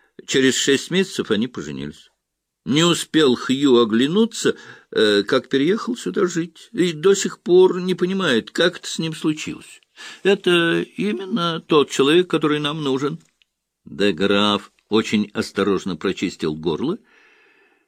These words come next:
Если бы ты хотя бы намекнул мне, чего ты от него хочешь?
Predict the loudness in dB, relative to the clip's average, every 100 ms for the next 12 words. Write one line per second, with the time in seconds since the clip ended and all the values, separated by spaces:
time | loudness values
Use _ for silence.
0 | -16 -14 -14 -2 0 0 -6 -6 -8 -6
1 | -8 -8 _ _ _ _ -10 -6 -4 -4
2 | -4 -6 -8 -10 -10 -10 -8 -8 -8 -10
3 | -8 -6 -6 -4 -4 -2 -2 -4 -6 -8
4 | -8 -6 -6 -6 -6 -6 -8 -10 -14 -20